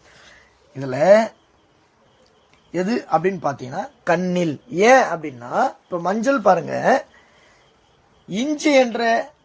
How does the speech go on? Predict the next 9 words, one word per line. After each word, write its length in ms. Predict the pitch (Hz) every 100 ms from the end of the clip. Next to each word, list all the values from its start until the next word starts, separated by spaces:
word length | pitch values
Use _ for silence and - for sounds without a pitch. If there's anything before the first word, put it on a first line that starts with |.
| _ _ _ - - 170
மெய்யெழுத்துடன், 880 | 196 220 220 202 147 156 139 139 - -
அதாவது 340 | 151 156 180 220
மெல்லின 480 | 196 202 220 214
மெய்யெழுத்துடன் 680 | 185 160 156 139 135 156 185 - _ _
சா 360 | - 180 208
என்ற 760 | 240 220 190 160 156 170 175 175 _ _ _ 135
வல்லின 580 | 131 170 202 214 214 240 214
உயிர்மெய் 380 | 196 208 208 185
எழுத்து 220 | 180 139